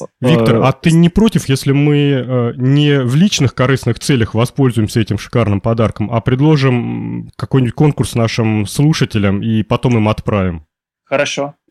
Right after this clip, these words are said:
Speaker 1: Круто,
Speaker 3: Хорошо.
Speaker 1: спасибо.
Speaker 3: <laughs> Единственное, сначала пусть они вам придут, а потом объявляйте.
Speaker 1: Да, да, конечно, разумеется.
Speaker 3: Хорошо, просто напишите мне там это адрес и там, э, что там, Raspberry, Arduino.
Speaker 1: Мгм.
Speaker 3: П-, пока только так.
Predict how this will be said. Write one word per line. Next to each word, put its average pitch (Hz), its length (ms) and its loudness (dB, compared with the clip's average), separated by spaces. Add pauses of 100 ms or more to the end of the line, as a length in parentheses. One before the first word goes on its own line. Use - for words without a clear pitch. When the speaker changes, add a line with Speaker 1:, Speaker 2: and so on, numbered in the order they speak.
Speaker 1:
Круто, 120 380 -2 (120)
Speaker 3:
Хорошо. 127 220 -2
Speaker 1:
спасибо. 120 320 -2 (380)
Speaker 3:
<laughs> - 400 -8
Единственное, 165 880 0
сначала 160 500 0
пусть 151 240 -6
они 143 160 -4
вам 135 160 -2
придут, 151 380 -4
а 120 40 -4
потом 117 280 -6
объявляйте. 117 440 -2
Speaker 1:
Да, 185 220 4
да, 147 180 0
конечно, 123 480 0
разумеется. 107 600 -2 (480)
Speaker 3:
Хорошо, 196 880 0
просто 277 300 0
напишите 214 540 -2
мне 143 200 -4
там 127 240 -4
это 143 280 -4
адрес 196 420 -4
и 170 460 -2
там, 107 380 -10
э, 107 520 -16
что - 200 -16
там, - 260 -16 (120)
Raspberry, 175 480 0
Arduino. 113 460 -6 (160)
Speaker 1:
Мгм. 143 300 2
Speaker 3:
П-, 180 80 -8 (320)
пока 196 280 -2
только 185 360 -2
так. 107 240 -10